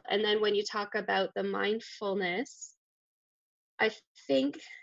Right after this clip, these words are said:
I haven't been able to achieve lucidity yet that I'm, I'm pretty sure I haven't.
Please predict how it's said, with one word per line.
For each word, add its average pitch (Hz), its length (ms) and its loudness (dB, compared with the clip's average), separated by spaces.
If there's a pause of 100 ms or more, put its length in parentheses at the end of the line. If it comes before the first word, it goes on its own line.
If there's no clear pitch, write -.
(260)
I 226 100 4
haven't 262 360 2
been 247 120 8
able 240 260 6 (140)
to 240 340 8
achieve 220 580 -2
lucidity 214 960 -2 (1080)
yet 202 400 0 (280)
that 214 180 0
I'm, 196 420 2 (760)
I'm 202 100 0
pretty 220 260 0
sure 202 280 2
I 190 80 4
haven't. 202 420 0